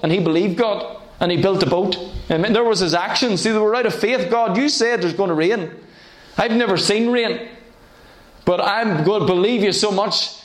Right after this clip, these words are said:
that I'm gonna put my arms and legs into faith here, and I'm gonna build a boat."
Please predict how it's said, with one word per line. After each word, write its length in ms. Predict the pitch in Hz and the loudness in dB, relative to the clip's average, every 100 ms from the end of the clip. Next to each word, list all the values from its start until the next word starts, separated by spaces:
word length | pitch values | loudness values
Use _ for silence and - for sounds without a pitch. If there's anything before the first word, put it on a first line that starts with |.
| - - | -8 -2
that 120 | 185 | 0
I'm 160 | 208 | 2
gonna 160 | 196 175 | 0 0
put 240 | - 208 | -2 -2
my 460 | 185 180 165 147 - - - - - - | 0 0 0 -2 -6 -14 -20 -20 -6 0
arms 400 | 190 208 196 170 | 0 2 2 2
and 180 | 165 | 2
legs 340 | 170 196 196 143 | 2 0 0 -2
into 320 | - 185 170 | -2 0 0
faith 340 | - 196 214 | 0 0 2
here, 340 | 226 226 185 - - - - - - | 0 0 -2 -6 -12 -16 -16 -16 -4
and 100 | 170 | -2
I'm 140 | 185 180 | 2 2
gonna 160 | 170 | 2
build 220 | 175 180 | 2 2
a 40 | 156 | 2
boat." 320 | 170 180 | 2 0